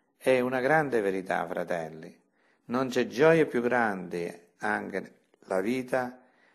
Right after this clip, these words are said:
condurre un'anima a Dio. E questo è l'opera di evangelizzazione della Chiesa. E ricordiamo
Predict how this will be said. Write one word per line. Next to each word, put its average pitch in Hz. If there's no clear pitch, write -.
condurre 123
un'anima 98
a 92
Dio. 76
E -
questo 220
è -
l'opera -
di 120
evangelizzazione 151
della 85
Chiesa. 85
E -
ricordiamo 143